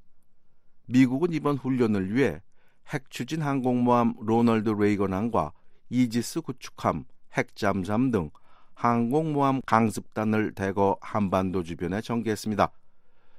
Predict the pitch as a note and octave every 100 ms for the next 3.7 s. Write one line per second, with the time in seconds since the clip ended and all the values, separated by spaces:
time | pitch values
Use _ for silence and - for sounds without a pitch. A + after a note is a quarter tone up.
0 | - - A#2+ - - C#3 - C3 B2 E3
1 | E3+ - D3+ - - B2+ - A2+ A#2+ A#2
2 | - A2 - - G#2+ - G#2+ G2+ F2+ E2+
3 | A#2+ - B2+ A#2 A2 G#2